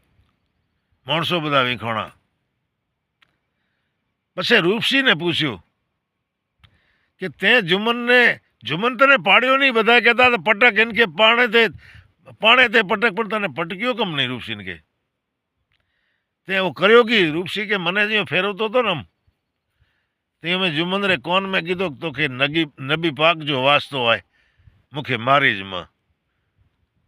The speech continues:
સાહેબ, નબી પાકરો વાસ્તો માનનારો કેવો માણસ કહેવાય. એ વખતરા સાહેબ, એ વખતરા હજાર રૂપિયા એ મૂકીને જતો રહ્યો,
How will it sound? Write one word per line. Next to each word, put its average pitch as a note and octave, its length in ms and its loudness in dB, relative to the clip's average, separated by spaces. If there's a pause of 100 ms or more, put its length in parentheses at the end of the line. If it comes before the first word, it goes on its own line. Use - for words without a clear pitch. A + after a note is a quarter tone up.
(100)
સાહેબ, B2 380 -2 (460)
નબી C3 240 -6
પાકરો B2+ 420 -2
વાસ્તો B2+ 360 -2
માનનારો B2+ 460 -8
કેવો C3 340 -8
માણસ G2 200 -8
કહેવાય. F#2 380 -10 (560)
એ E3+ 140 2
વખતરા C#3+ 480 0
સાહેબ, A2+ 280 0 (480)
એ D3 140 -2
વખતરા C3+ 580 -2 (520)
હજાર C#3+ 340 0
રૂપિયા C#3 320 -2
એ C#3 80 2
મૂકીને B2+ 420 -8
જતો B2+ 300 -6
રહ્યો, A2 240 -8